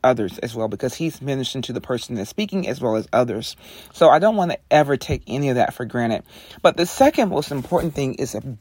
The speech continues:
building my faith. Oh my God. I have changed from, oh my God, to faith because I'm saved to enormous amount of faith.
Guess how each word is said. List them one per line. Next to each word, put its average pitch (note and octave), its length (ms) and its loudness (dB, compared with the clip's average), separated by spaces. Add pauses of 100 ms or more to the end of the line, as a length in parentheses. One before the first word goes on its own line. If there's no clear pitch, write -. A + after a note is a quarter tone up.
building F3 840 2
my A#2+ 180 -6
faith. C3 520 -6
Oh E3+ 200 0
my D3+ 220 0
God. B2 340 -2 (340)
I F3+ 140 8
have A3 260 4
changed F3 520 0
from, B2 500 -2 (880)
oh F3+ 160 6
my D3 160 4
God, B2 300 4 (500)
to D3 480 4 (640)
faith G#3 580 4 (300)
because D3 300 2
I'm C3 120 2
saved F#3+ 600 4 (460)
to - 320 -2
enormous D#3+ 840 0
amount B2 340 -4
of A#2+ 80 -10
faith. G#2 340 -10